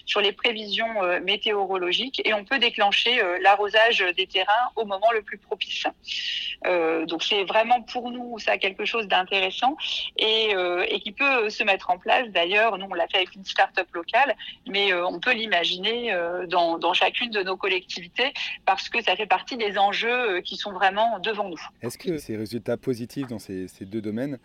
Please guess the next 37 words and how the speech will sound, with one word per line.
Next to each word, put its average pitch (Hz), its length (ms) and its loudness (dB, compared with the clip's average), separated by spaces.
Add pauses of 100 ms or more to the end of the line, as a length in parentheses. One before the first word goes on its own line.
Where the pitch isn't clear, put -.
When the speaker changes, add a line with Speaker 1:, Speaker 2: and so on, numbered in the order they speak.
(100)
Speaker 2:
vous 98 100 -16
poussent - 280 -8
peut-être 107 180 -6
à - 20 -20
faire 104 120 -6
d'autres 110 300 -6
projets 127 540 -2
ou 120 160 -2
voir 107 160 -2
des, 107 200 -6
des 104 260 -8
endroits 107 260 -6
où 104 400 -8
vous 98 80 -16
pourriez 101 260 -8
être 95 100 -10
plus, 107 260 -10
plus 104 220 -12
efficace ? 113 460 -6 (240)
Speaker 1:
Oui, 262 300 2
alors 202 300 6
en 208 100 4
fait, 277 320 0
un 240 140 6
des, 208 340 0
des 190 160 -4
grands 208 260 -2
domaines, 254 400 0
euh, 180 640 -4
qui, - 280 -4 (100)
qui, 196 240 -2
qui - 120 -2
est 196 40 0
vraiment 214 280 4
un 226 80 4
domaine 208 280 0
d'importance, 202 800 2